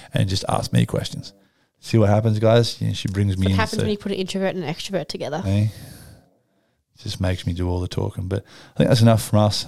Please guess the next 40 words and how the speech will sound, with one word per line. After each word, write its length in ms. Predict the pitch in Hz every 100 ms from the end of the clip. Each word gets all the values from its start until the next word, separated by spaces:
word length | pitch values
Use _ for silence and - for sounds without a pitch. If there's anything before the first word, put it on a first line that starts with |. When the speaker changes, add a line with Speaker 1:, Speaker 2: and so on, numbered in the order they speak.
| -
Speaker 1:
Uh, 140 | 104
anything, 460 | 110 113 110 110 - _ _ _ -
anything 280 | 107 104 107
at 40 |
all? 160 | 107 107
Finish 340 | 104 113 104 110
'em? 60 |
Give 120 | - 110
'em 80 | 113
a, 80 | -
give 140 | 127
'em 60 | -
a 60 | -
banger 280 | - - -
to 80 |
finish. 400 | 147 151 165 - - -
Speaker 2:
I 120 | 202
don't 100 | 226
have 180 | 226 254
a 40 |
banger 240 | 233 208 190
quote 280 | - 190 120
like 220 | 139 -
Speaker 1:
Oh, 40 |
Speaker 2:
you 40 | 208
do. 160 | 190
Speaker 1:
come 180 | 147 80
on. 260 | 73 71 131 - _ _ _ _ -
Speaker 2:
<laughs> 1200 | - - - 587 762 - - - - - - -
I 80 | 208
don't 320 | - 233 240
have 220 | 247 226
a 40 | 208
banger 280 | 196 214
quote 220 | 208 214 165
like 160 | 180
you 140 | 190 185
do. 220 | 165 180 - _ _ _
Speaker 1:
All 200 | - 71 71
right. 260 | 69 64